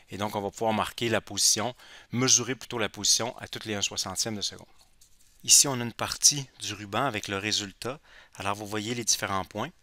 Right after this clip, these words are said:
qui sont de plus en plus loin. Je vais vous montrer le début. Donc ici, on a le début avec les points qui sont relativement près.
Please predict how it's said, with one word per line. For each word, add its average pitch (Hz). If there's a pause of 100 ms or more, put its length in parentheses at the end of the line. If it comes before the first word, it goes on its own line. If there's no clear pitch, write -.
(840)
qui -
sont 135
de 113
plus 127
en 143
plus 131
loin. 113
Je 110
vais 104
vous 107
montrer 110
le 113
début. 104 (480)
Donc 110
ici, -
on 127
a 120
le 110
début 104 (440)
avec 104
les 107
points 127
qui -
sont 113
relativement 104
près. 120